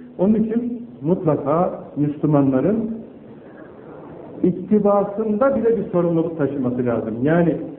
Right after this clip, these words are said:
ittibaya salih ve uygun olmayan bir kimseye ittiba etmek,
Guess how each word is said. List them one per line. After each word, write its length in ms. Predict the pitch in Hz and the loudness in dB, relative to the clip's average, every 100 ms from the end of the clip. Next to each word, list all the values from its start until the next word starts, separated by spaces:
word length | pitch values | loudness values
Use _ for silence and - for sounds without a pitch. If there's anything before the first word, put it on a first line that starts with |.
| - | 0
ittibaya 880 | - - - 165 165 160 156 170 131 - | 0 0 0 0 2 2 2 2 0 0
salih 340 | 139 143 165 170 - - - - 127 | 2 4 2 0 -4 -14 -20 -10 -2
ve 100 | 127 | 2
uygun 520 | 135 131 127 135 120 | 4 4 4 2 0
olmayan 460 | 151 170 160 131 120 127 | 2 2 0 -2 -4 -4
bir 60 | |
kimseye 500 | 131 139 127 131 120 | -2 0 2 2 0
ittiba 600 | - - - - 135 127 123 | 0 -4 -2 0 0 0 -2
etmek, 400 | 123 135 202 | -4 -2 0